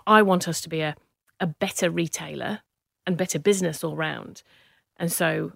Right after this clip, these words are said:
from that, it's, yeah, it's what we sell, but it's who we employ, it's how we employ them, it's,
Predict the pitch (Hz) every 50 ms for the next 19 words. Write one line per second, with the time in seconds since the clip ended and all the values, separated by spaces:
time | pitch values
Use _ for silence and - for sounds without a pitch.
0 | _ _ _ - 165 160 175 180 165 160 - - - 143 - - - - - -
1 | - - - - - - - - 170 - 226 247 269 277 233 185 165 - - -
2 | - 214 208 185 180 175 170 165 156 - 208 220 247 277 277 247 170 - - -
3 | - - 190 196 202 196 185 185 180 196 214 220 240 240 262 262 254 247 208 -
4 | - _ _ - - - -